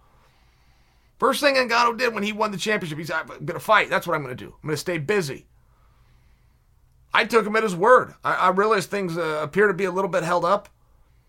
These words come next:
He appears to kind of be pushing for this John Jones business instead of taking on Derek Lewis. I, I'm a little surprised that fight isn't signed. I feel as though that should be signed and that should be in July, which is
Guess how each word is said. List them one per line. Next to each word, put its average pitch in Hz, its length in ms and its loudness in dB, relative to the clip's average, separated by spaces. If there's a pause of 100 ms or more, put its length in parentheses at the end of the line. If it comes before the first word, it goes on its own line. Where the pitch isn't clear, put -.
(260)
He 190 240 -4
appears 185 420 -6
to 175 100 -10
kind 190 180 -4
of 190 60 -6
be 175 80 -10
pushing 160 340 -6
for 170 100 -8
this 165 180 -6
John 180 280 -4
Jones 180 260 -4
business 190 360 -4
instead 175 320 -2
of 175 100 -6
taking 175 320 -6
on 156 300 -6 (160)
Derek 175 280 -2
Lewis. 170 280 -2
I, 139 180 -4
I'm 147 100 -8
a 151 60 -2
little 180 200 -2
surprised 175 520 -2
that 151 180 -4
fight 165 220 0
isn't 151 220 -8
signed. 151 480 -2 (760)
I - 60 -10
feel 185 200 2
as 160 100 0
though 160 120 2
that 151 200 0
should 196 300 0
be 190 120 -8
signed 180 360 -2
and 151 100 -2
that 143 140 -4
should 147 220 -8
be 151 380 -8 (460)
in 175 160 -4
July, 147 500 -2 (800)
which 143 260 -6
is 143 320 -6